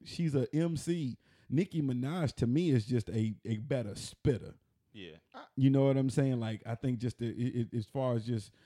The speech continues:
Speaker 1: double entendres, like, Nicki will hit you with some shit that is some legit fucking bars. Like,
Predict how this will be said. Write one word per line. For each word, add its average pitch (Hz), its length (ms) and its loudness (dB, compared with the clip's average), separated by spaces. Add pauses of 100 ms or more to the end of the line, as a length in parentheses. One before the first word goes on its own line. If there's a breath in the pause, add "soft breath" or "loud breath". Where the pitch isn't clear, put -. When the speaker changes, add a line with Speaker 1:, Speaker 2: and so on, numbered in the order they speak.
(140 soft breath)
Speaker 1:
double 135 320 0
entendres, 127 560 -4
like, 120 200 -2
Nicki 147 340 2
will 123 160 4
hit 127 220 0
you 120 80 0
with 123 100 2
some 113 160 -2
shit 131 300 2
that 117 100 0
is - 140 -6
some 110 280 -2
legit 120 680 0 (160)
fucking 117 360 0
bars. 127 520 2
Like, 113 280 -2